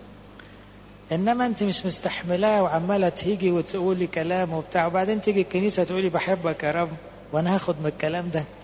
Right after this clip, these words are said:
بتحبيني، مش مستحملة الأفندي ليه طيب اللي بعتهولك؟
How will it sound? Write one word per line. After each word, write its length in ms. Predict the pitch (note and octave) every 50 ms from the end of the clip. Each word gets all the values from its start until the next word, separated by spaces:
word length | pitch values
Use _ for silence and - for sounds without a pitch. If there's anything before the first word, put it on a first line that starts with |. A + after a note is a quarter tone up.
| - - - - - - - - - - - - - - - - - F3
بتحبيني، 600 | F#3+ - - - G3 G3 F#3 A#3 B3 A3+ A3+ G#3
مش 220 | G3 F3 - F#3+
مستحملة 560 | F3 - - - F#3 - G3 G#3 A3+ A3 G#3+
الأفندي 560 | G3 F#3 F3+ D#3+ - G3+ G3+ G3 F#3+ F3 F3
ليه 140 | E3+ F#3+ G3
طيب 360 | - - F#3 F#3+ F#3 E3 D3
اللي 160 | D3+ D3+ D3+ D3
بعتهولك؟ 800 | D3+ C#3 C#3 C#3+ - - D3 D#3 F#3 F#3 E3+ D3 B2+ - -